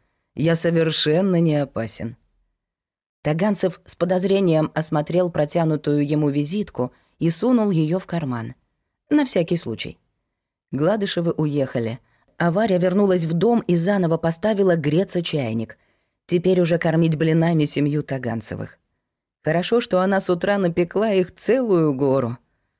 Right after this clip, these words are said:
Ещё думала, зачем столько? На завтра, несмотря на выходной, она встала ни свет ни заря, чтобы сделать уборку и испечь пирог с яблоками.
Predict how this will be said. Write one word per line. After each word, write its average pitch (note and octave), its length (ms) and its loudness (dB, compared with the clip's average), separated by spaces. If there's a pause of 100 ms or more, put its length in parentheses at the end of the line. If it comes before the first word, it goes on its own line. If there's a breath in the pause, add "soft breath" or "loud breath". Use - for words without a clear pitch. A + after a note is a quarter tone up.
(240)
Ещё D#3+ 300 0
думала, C3+ 480 0 (220)
зачем C#3+ 540 -2
столько? A2 640 -8 (1800)
На F3+ 160 2
завтра, D#3+ 520 -2
несмотря F3+ 480 0
на D3 120 2
выходной, E3+ 600 2
она E3+ 200 0
встала F3+ 360 0
ни E3+ 140 4
свет F3+ 360 0
ни E3 80 2
заря, E3+ 340 0
чтобы D#3 300 0
сделать D#3+ 420 2
уборку D#3+ 580 0 (320 soft breath)
и F3 200 2
испечь G#3+ 440 -2
пирог D#3+ 360 0
с - 80 -10
яблоками. A2 680 -4